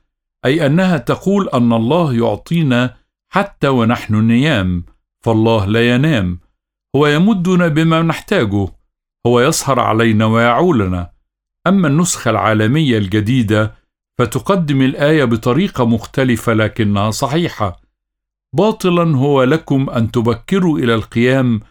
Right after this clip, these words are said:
مؤخرين الجلوس آكلين خبز الأتعاب، لكنه يعطي حبيبه نومًا." لذلك مهما كانت الطريقة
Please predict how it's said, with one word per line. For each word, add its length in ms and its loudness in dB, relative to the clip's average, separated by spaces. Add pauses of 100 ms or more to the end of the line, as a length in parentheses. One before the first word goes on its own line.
(320)
مؤخرين 760 0
الجلوس 960 -2
آكلين 600 0
خبز 380 -2
الأتعاب، 720 -4 (580)
لكنه 640 0
يعطي 440 -2
حبيبه 640 -2
نومًا." 520 -2 (720)
لذلك 560 0
مهما 360 2
كانت 420 -2
الطريقة 680 -2